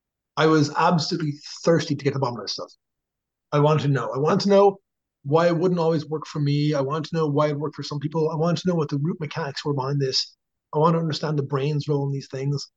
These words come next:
because I want to have answers for my clients. I want to help people.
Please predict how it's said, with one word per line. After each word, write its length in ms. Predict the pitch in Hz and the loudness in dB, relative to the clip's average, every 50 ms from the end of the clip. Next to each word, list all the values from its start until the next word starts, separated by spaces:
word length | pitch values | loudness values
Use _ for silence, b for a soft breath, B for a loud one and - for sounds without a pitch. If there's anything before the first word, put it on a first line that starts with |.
| _ _ _ _ _ _ _ _ _ _ _ _ - | _ _ _ _ _ _ _ _ _ _ _ _ -6
because 220 | - - 190 226 | -2 0 2 4
I 40 | 208 | 4
want 180 | 202 226 233 | 4 4 4
to 40 | 180 | 4
have 180 | 208 185 - - | 2 2 2 0
answers 300 | 165 170 170 196 165 - | 0 2 2 0 -2 0
for 60 | 165 | -2
my 100 | 147 139 | -2 -2
clients. 460 | - 180 220 - - - - - - - | -2 -2 -4 -4 -4 -8 -10 -10 -4 0
I 40 | 160 | 2
want 120 | 190 196 | 2 2
to 40 | 196 | 2
help 160 | - 233 - | 0 -2 -4
people. 260 | - 143 - - - | -6 -10 -12 -14 -16